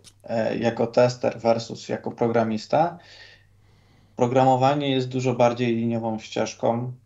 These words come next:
na początku i tak jak mówisz, jest, e, łatwiej znaleźć rzetelne materiały, a, albo przynajmniej te, e, wydeptane ścieżki, którymi dalej można podążać. Oczywiście nadal mamy mnó-, mnó-,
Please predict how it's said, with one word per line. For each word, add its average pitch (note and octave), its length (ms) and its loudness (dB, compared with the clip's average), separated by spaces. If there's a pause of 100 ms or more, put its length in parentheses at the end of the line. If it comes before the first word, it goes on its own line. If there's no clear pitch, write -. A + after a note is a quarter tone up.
(540)
na A2+ 200 0
początku C3 920 -2 (720)
i A#2+ 340 4
tak A#2+ 220 2
jak B2+ 180 0
mówisz, B2+ 500 -2
jest, B2+ 640 2 (420)
e, A2+ 300 2
łatwiej C3 560 2
znaleźć B2 520 0
rzetelne B2+ 480 0
materiały, B2 680 2
a, - 40 2
albo B2 440 4
przynajmniej B2 580 -2
te, A#2 300 2 (340)
e, A2+ 840 4
wydeptane B2+ 720 2
ścieżki, C#3+ 460 -2
którymi B2 400 -2
dalej A#2+ 300 4
można A#2+ 300 -2
podążać. A#2 640 -2 (480)
Oczywiście D#3+ 320 -4
nadal E3 400 6
mamy A#2+ 240 0
mnó-, A#2+ 300 -6
mnó-, B2+ 320 -2